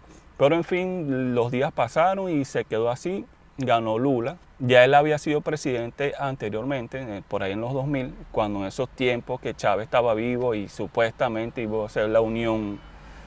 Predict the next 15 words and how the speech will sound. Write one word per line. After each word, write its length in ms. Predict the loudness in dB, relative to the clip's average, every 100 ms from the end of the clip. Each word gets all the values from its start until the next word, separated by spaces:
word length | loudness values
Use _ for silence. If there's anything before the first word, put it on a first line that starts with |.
| -8
del 200 | 2 4
Mercosur 540 | 4 2 0 -2 0 2
de 80 |
las 160 | 2 2
Américas. 460 | 0 -2 -4 -10 -14 -16 -18 -16 -16 -16 -4
Este, 880 | 0 0 -2 -2 2 2 2 -2 -6 -14 -20 -20 -20 -20 -20 -20 -20 -20 -8
¿qué 140 | 4 6
pasa? 280 | 6 6 0
Que 140 | -2
ese 120 | -4
señor 320 | -2 0 0
gana 220 | 2 0 0
aquí 200 | -2 -2
las 140 | 0
elecciones. 520 | -2 -4 -2 -2 -4